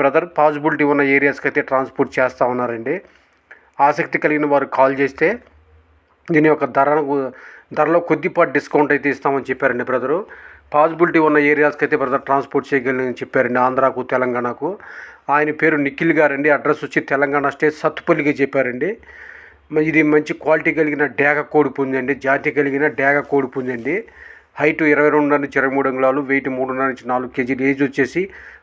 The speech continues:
పదహారు నెలల నుంచి పదిహేడు నెలల వయసు కలిగిన పుంజుగా బ్రదర్ చెప్పారండి. మీ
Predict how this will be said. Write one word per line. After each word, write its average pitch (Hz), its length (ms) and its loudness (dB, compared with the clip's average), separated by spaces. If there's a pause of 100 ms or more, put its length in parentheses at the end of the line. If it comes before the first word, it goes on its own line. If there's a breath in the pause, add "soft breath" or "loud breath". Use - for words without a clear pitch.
(140)
పదహారు 151 420 2
నెలల 156 180 2
నుంచి 151 220 -4
పదిహేడు 143 340 -2
నెలల 139 200 0
వయసు 131 200 -6
కలిగిన 123 300 -4
పుంజుగా 127 320 -2
బ్రదర్ 120 300 -2
చెప్పారండి. 123 460 -2 (640 loud breath)
మీ 151 80 6